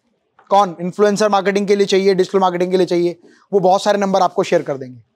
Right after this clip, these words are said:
सबसे बात करो, सेल्स का बंदा तो वो आदमी है जो एक कमरे में बैठे बैठे उसको जंगल में एक मोबाइल और एक लैपटॉप दे दो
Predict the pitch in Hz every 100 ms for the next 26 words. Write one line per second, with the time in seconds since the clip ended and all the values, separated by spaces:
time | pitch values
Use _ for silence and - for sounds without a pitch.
0 | _ _ _ - 226 190 285 185 190 185
1 | 160 143 117 _ _ _ - - 247 254
2 | 294 - 294 254 226 240 240 180 208 247
3 | 226 214 247 262 254 240 226 240 240 220
4 | 214 220 202 226 220 247 214 214 240 233
5 | 254 254 _ _ - 226 214 208 202 214
6 | 247 247 226 202 - 220 180 160 151